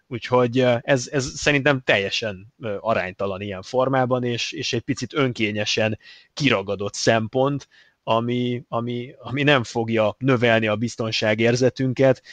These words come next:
ugyanis egy leeső kerék az a pitroadon, ahol közel vannak a, ö, többi csapatnak a tagjai az autókhoz, egy ötven-hatvan-hetven kilométer per órás sebességgel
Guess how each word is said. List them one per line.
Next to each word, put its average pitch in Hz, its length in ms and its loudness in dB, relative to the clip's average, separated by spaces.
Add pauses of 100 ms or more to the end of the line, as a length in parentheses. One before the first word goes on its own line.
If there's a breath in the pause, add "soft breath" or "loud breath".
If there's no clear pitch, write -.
(160 loud breath)
ugyanis 123 360 0
egy 123 100 4
leeső 135 520 6
kerék 127 540 6 (320 loud breath)
az 113 180 -2
a 107 60 0
pitroadon, 135 640 2
ahol 113 440 0
közel 123 480 6
vannak 104 500 -4 (360 soft breath)
a, 110 280 2 (380)
ö, 92 280 -8 (120)
többi 135 280 4
csapatnak 120 500 0
a 117 60 -2
tagjai 113 640 0 (280 soft breath)
az 123 220 -8
autókhoz, 139 840 2 (380 soft breath)
egy 120 340 -4 (240)
ötven-hatvan-hetven 131 920 2
kilométer 120 500 0
per 120 140 -2
órás 117 240 0
sebességgel 117 680 2